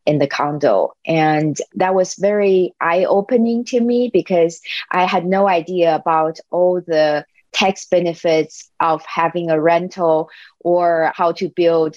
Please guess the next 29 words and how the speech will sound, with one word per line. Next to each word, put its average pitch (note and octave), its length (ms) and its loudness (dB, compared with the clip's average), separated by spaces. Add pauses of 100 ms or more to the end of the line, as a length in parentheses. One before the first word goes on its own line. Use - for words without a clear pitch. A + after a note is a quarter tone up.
like, D3 320 -6
the E3 120 -2
value, F3+ 540 2
how F#3 320 0
could F3+ 200 -8
the E3 160 -2 (200)
value F3 500 2
appreciate F3 680 0
so E3+ 240 0
much E3 600 -2
after F3+ 340 -2
just E3+ 300 -2
a D3+ 80 0
short E3+ 320 0
amount D#3 320 0
of D#3+ 160 -2
time E3 580 -2 (320)
in D#3+ 160 0
real D#3 240 2
estate. D3+ 640 0 (140)
And D#3+ 500 0 (220)
so F3 220 -2
that F3 260 0
was F3+ 420 0 (260)
pretty G3 200 2
much F3+ 320 -2
my D#3 120 0
first F3 340 0
step E3 360 0